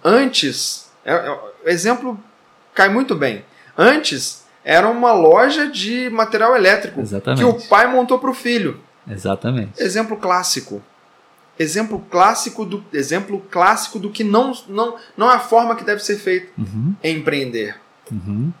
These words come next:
Speaker 1: Entendeu? Na,
Speaker 2: Perfeito.
Speaker 1: o que tá dando dinheiro é material de construção, porque vivíamos ali um boom na
Speaker 2: É.
Speaker 1: economia, enfim. E aí, ah, não, monta, mas e aí? Será que ele tinha fome,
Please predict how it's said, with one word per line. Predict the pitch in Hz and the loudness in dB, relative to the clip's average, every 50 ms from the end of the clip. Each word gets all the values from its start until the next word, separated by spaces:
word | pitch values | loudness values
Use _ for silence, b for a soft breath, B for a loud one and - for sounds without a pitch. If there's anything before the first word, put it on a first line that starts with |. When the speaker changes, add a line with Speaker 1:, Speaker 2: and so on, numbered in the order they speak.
| _ _ - | _ _ -20
Speaker 1:
Entendeu? | 113 110 139 139 156 180 170 151 | -12 -8 -6 -2 2 2 2 2
Na, | 151 160 175 190 185 170 | 4 4 6 6 6 6
Speaker 2:
Perfeito. | 117 104 107 - - - | 4 4 2 -2 -6 -8
Speaker 1:
o | 156 143 | -10 -8
que | - 170 | -8 -4
tá | - - 180 185 | 2 4 4 4
dando | 165 147 160 180 202 226 254 262 247 262 247 247 240 196 | 4 4 4 6 6 6 6 4 4 2 2 2 0 -2
dinheiro | 151 160 190 180 175 170 175 185 196 214 233 247 247 240 185 | -2 -4 -4 -2 2 2 4 6 6 6 6 6 4 2 0
é | 185 180 196 202 214 214 | 2 2 2 2 0 0
material | 202 196 185 185 185 196 185 180 180 185 196 202 | 0 0 -2 0 2 0 2 4 4 4 4 2
de | 180 175 | 2 -2
construção, | - - 180 175 170 - 156 156 151 - - 139 127 120 110 107 | -4 -6 -6 -6 -6 -6 -6 -4 -4 -2 -2 0 -2 -2 -2 -8
porque | - 110 - 139 131 | -12 -10 -4 -4 -4
vivíamos | 131 135 131 127 143 165 175 170 151 131 | -4 -4 -10 -6 -4 -4 -4 -4 -2 -2
ali | 139 131 147 175 | -2 -2 -2 -2
um | 185 170 143 | -4 -4 -6
boom | 131 123 113 139 180 196 190 170 | -8 -8 -4 -2 0 0 2 2
na | 151 | 0
Speaker 2:
É. | 139 - | 0 0
Speaker 1:
economia, | 90 131 127 123 117 120 135 165 202 208 202 190 170 147 135 151 | -2 -4 -6 -6 -8 -6 -4 -2 -2 0 0 0 0 0 0 -2
enfim. | 180 185 - - 156 143 131 113 - - b b b b b b b b b b b - | -4 -8 -8 -8 -8 -8 -8 -10 -12 -18 b b b b b b b b b b b -6
E | 135 147 | -2 0
aí, | 147 147 160 185 196 | 2 4 4 4 6
ah, | 185 170 175 | 6 6 6
não, | 175 170 143 123 | 4 2 0 0
monta, | 120 131 160 185 208 208 214 196 180 - - - | 0 0 2 2 2 2 0 -2 -2 -4 -12 -10
mas | - 196 202 202 - - - - - - _ _ _ _ _ _ _ _ _ _ _ _ _ _ _ _ _ - | -6 -6 -4 -2 -4 -4 -6 -8 -12 -16 _ _ _ _ _ _ _ _ _ _ _ _ _ _ _ _ _ -12
e | - 190 | -6 -4
aí? | 220 220 185 139 113 - - _ _ _ _ _ _ _ _ _ _ _ _ _ _ B B B B _ | -2 -2 -2 -4 -6 -8 -14 _ _ _ _ _ _ _ _ _ _ _ _ _ _ B B B B _
Será | - - - 202 190 214 | -14 -6 -2 2 2 2
que | 208 - - 190 | 2 0 2 4
ele | 185 190 190 165 151 | 6 6 6 4 0
tinha | - - - 202 196 180 160 | -2 -2 -2 0 0 0 0
fome, | - - - - - 165 170 175 175 151 131 123 110 104 | 0 -4 -12 -6 -2 0 2 2 2 0 0 -4 -10 -12